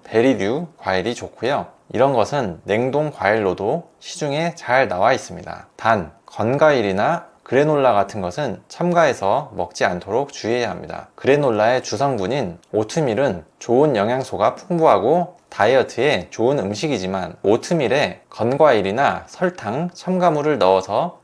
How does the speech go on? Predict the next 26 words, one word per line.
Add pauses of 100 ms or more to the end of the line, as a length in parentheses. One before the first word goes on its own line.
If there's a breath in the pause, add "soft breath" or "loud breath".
맛있게
만든
음식이 (100)
바로
그래놀라이기
때문에 (140)
맛있다고
그릭
요거트에
듬뿍
넣어
먹거나 (140)
우유에
시리얼처럼
말아
먹으면 (160)
오히려 (100)
당이
너무
높아져서
체중
증가의
원인이
될
수
있습니다.